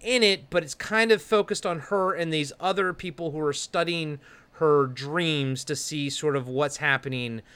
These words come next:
with Freddy. Um, so that's sort of the two episodes we watched. Uh, Zach, take us off into any direction you want to.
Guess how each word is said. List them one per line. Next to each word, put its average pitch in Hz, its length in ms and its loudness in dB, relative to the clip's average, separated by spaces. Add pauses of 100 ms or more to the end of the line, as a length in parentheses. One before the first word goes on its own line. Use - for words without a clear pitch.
(200)
with 127 200 -4
Freddy. 87 560 -10
Um, 120 420 -8
so 131 160 -8
that's 143 400 -2
sort 156 240 0
of 139 60 -2
the 135 80 -2
two 220 180 0
episodes 175 400 -2
we 147 120 -6
watched. 202 580 0 (400)
Uh, 139 300 0
Zach, 185 580 4 (400)
take 190 240 2
us 196 120 0
off 180 260 2
into 131 280 -2
any 190 440 2
direction 196 680 0
you 139 200 -4
want 110 340 -4
to. 87 300 -12